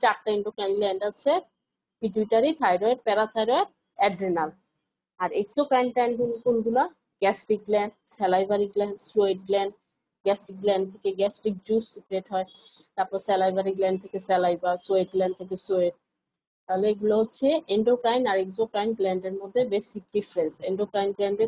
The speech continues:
কোনো ডাক থাকবে না, এটা ডাকলেস গ্ল্যান্ড, আর এক্সোক্রাইন হচ্ছে ডাক থাকবে। আর সিক্রেটিং সাবস্টেন্স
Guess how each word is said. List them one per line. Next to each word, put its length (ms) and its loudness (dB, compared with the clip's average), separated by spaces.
কোনো 140 0
ডাক 140 2
থাকবে 300 -8
না, 120 2
এটা 140 -4
ডাকলেস 440 -4
গ্ল্যান্ড, 260 -2
আর 60 2
এক্সোক্রাইন 500 0
হচ্ছে 240 -2
ডাক 120 0
থাকবে। 300 -8
আর 80 0
সিক্রেটিং 380 0
সাবস্টেন্স 420 0